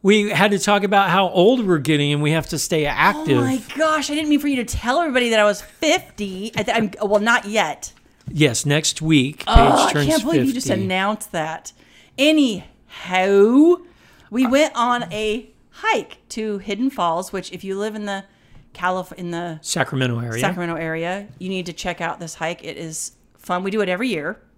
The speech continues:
Speaker 1: Yep, we climb the falls.
Speaker 2: Um, wait, hold on. Wait,
Speaker 1: I,
Speaker 2: oh, I did, did, did, did, did.
Speaker 1: I
Speaker 2: Yes,
Speaker 1: take
Speaker 2: did,
Speaker 1: the
Speaker 2: did, did, did,
Speaker 1: pictures.
Speaker 2: oh, did, did, did, did.
Speaker 1: <laughs> I
Speaker 2: You,
Speaker 1: take the
Speaker 2: I did, did,
Speaker 1: pictures.
Speaker 2: did, did, did.
Speaker 1: I did it
Speaker 2: Oh,
Speaker 1: last
Speaker 2: did,
Speaker 1: year.
Speaker 2: did, no,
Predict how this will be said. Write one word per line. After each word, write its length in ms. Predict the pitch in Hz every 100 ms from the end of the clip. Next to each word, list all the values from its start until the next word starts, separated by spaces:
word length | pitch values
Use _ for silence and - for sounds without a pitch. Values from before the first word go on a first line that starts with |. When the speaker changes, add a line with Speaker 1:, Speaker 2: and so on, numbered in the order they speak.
| _
Speaker 1:
Yep, 220 | 156 170
we 100 | 151
climb 340 | 143 - 139 143
the 80 | 156
falls. 680 | 151 131 131 170 - - _ _ -
Speaker 2:
Um, 320 | 233 233 - _
wait, 340 | 202 185 165 - -
hold 240 | 208 202 175
on. 220 | 131 - - -
Wait, 180 | 247 285
Speaker 1:
I, 160 | 185
Speaker 2:
oh, 20 | 320
I 120 | 349
did, 160 | 392
did, 100 | 403
did, 120 | 440 453
did, 100 | 466 453
did. 120 | 440 -
Speaker 1:
I 120 | 156
Speaker 2:
Yes, 120 | 440
Speaker 1:
take 200 | 180 -
Speaker 2:
did, 20 |
Speaker 1:
the 60 | 539
Speaker 2:
did, 40 |
did, 80 | 494
did, 140 | 170
Speaker 1:
pictures. 300 | - 160 139 139
Speaker 2:
oh, 100 | 277
did, 200 | 440 453
did, 100 | 440
did, 220 | 453 415
did. 320 | 277 226 - 262 -
Speaker 1:
<laughs> 520 | 220 - 220 - 180 - - - -
I 100 | 190
Speaker 2:
You, 160 | 349
Speaker 1:
take 140 | 453 220
the 60 |
Speaker 2:
I 20 | 427
did, 100 | -
did, 0 |
Speaker 1:
pictures. 160 | 523
Speaker 2:
did, 120 | 539
did, 100 | 554 554 587
did. 100 | 539
Speaker 1:
I 140 | 185
did 180 | 180 208
it 100 | 226
Speaker 2:
Oh, 40 |
Speaker 1:
last 260 | 214 214 - -
Speaker 2:
did, 20 |
Speaker 1:
year. 180 | 180 156
Speaker 2:
did, 200 | - - -
no, 560 | 226 294 359 453 466